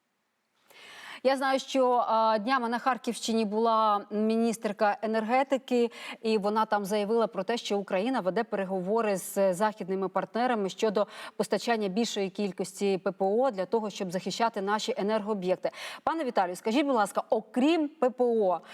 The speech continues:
чим ми можемо самі зарадити цій ситуації? Я не знаю, якась ж є альтернатива. Ми багато розповідали про те, що є когенераці-, когенераційні установки,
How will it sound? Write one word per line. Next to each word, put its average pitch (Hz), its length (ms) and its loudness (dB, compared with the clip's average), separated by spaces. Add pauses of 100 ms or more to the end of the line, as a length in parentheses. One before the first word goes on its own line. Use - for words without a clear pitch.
(200)
чим 320 440 2
ми 220 180 2
можемо 240 540 2
самі 233 500 4
зарадити 214 600 2
цій 214 260 -2
ситуації? 185 680 0
Я 214 80 4
не 240 80 0
знаю, 220 180 2
якась 196 300 0
ж 202 260 -4
є 269 80 4
альтернатива. 202 760 0 (280)
Ми 240 120 2
багато 220 340 0
розповідали 214 600 0
про - 180 -4
те, 226 140 0
що 220 180 -4
є 196 180 2
когенераці-, 202 960 -2
когенераційні 233 920 0
установки, 220 640 0